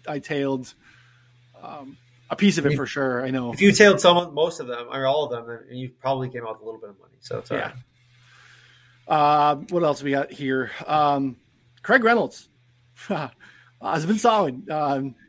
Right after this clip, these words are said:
Speaker 1: Jamal Williams comes off the covid list this week, though, so not great. And then, um, Amon-Ra Saint Brown is, uh,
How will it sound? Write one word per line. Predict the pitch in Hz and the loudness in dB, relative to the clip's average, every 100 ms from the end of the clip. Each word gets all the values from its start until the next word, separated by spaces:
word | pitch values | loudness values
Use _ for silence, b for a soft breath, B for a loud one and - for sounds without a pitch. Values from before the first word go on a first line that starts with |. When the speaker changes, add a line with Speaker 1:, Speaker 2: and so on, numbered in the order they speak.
| _ | _
Speaker 1:
Jamal | - 170 190 185 160 | -4 4 6 6 4
Williams | 170 175 170 | 2 0 -2
comes | 165 156 | -4 0
off | 156 | 0
the | 135 | 0
covid | 160 147 | -6 -4
list | 147 143 | -6 -8
this | 131 | -10
week, | 143 | -8
though, | 135 135 | -4 -4
so | 135 | -4
not | 135 135 170 | -4 -4 -4
great. | 151 139 143 | -4 -6 -6
And | 156 139 | -8 -6
then, | 143 139 135 _ b b b _ - | -4 -4 -4 _ b b b _ -12
um, | 143 135 131 - | -4 -4 -4 -2
Amon-Ra | 170 254 311 190 196 233 | 2 2 2 2 2 0
Saint | - 233 147 | -2 -2 0
Brown | 143 170 139 - _ _ _ _ - | 2 0 -2 -12 _ _ _ _ -10
is, | 147 143 127 | -6 -4 -2
uh, | 139 131 127 127 | 0 0 0 -4